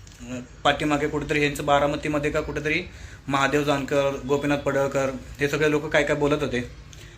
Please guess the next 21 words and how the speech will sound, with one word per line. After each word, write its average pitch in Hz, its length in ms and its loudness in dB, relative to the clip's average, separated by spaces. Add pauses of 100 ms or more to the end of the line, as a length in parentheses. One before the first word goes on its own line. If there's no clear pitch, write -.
(120)
मला 147 160 6
त्यांचं 156 240 0
सांगणं 156 280 2
एकच 151 280 2
आहे, 180 120 4
गोपीचंद 156 560 0
पडळकर, 151 420 2
महादेव 151 320 2
जानकर, 151 300 2
तुम्ही 156 200 -2
धनगर 147 300 2
समाजाचे 151 460 0
नेते, 147 240 2
धनगर 151 360 2
समाजाच्या 151 520 0
नेत्यां-, 147 580 -2
अ, 131 120 -2
समाजाचं 151 420 0
तुम्ही 156 260 -2
नेतृत्व 165 320 0
करता. 165 320 0